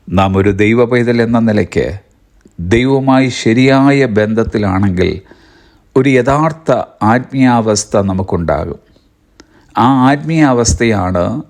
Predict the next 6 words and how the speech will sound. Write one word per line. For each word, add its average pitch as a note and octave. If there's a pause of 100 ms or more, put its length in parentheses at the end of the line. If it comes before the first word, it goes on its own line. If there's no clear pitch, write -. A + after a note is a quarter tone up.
നമ്മിൽ G2+
സന്തോഷം G#2
ജനിപ്പിക്കുന്നത്. F2 (880)
ആ F2+
സന്തോഷം F2 (640)
മറ്റുള്ളവർ F#2+